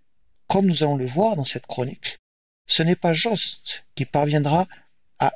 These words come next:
isoler cette hormone misogyne produite par le testicule fœtal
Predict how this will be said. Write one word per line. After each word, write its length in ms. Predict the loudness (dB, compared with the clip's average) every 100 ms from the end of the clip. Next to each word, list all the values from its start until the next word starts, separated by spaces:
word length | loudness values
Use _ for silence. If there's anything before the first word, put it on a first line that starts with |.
| -2
isoler 680 | 0 4 6 8 6 4 -2 _ _ _
cette 300 | -2 -2 0
hormone 520 | 0 4 4 4 0 -4 _ _ _
misogyne 800 | 2 4 6 4 4 2 4 2 0 -12 _ _ _
produite 480 | -2 0 2 2 0 -6 -14 _ _ _
par 160 | 0 0
le 120 | -2
testicule 800 | -2 0 0 0 -4 -6 -6 -8
fœtal 640 | -4 -4 0 2 2 0